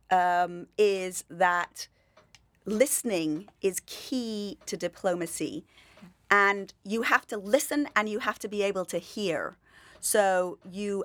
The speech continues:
have to, including something you don't wanna hear. So you have to be able to be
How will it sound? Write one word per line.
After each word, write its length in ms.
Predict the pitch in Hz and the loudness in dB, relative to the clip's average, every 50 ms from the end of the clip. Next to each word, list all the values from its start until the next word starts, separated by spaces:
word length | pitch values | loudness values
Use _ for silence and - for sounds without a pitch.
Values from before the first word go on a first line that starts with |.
| - - | -6 -2
have 360 | - 226 214 226 - - _ | 2 2 2 2 2 -4 _
to, 240 | - - 220 202 190 - - - - _ | -6 -4 -4 -4 -4 -6 -10 -20 -8 _
including 880 | - 214 208 - - - 285 285 294 302 254 247 208 196 196 196 - - _ | -2 -2 -2 -2 -4 -2 0 2 2 4 4 2 2 2 -2 -6 -8 -12 _
something 440 | - - - 220 202 - 226 202 196 | -2 0 0 0 0 -2 -6 -8 -6
you 120 | 190 196 | -8 -8
don't 300 | 175 156 330 - 330 - | -6 -2 0 0 0 2
wanna 200 | 190 185 165 151 | 0 0 0 -2
hear. 380 | 190 - - - - - - - - - - - - - - | -4 -8 -8 -6 -6 -6 -8 -10 -14 -18 -18 -18 -18 -16 0
So 140 | - - 220 | 2 4 4
you 180 | 202 202 214 262 | 4 2 -2 -2
have 180 | - 254 294 - | -2 -2 -2 -2
to 80 | - | -4
be 140 | 277 269 240 226 | -2 0 2 2
able 200 | 220 220 220 208 | 2 2 -2 -4
to 100 | - - | -6 -8
be 140 | 202 196 | -8 -8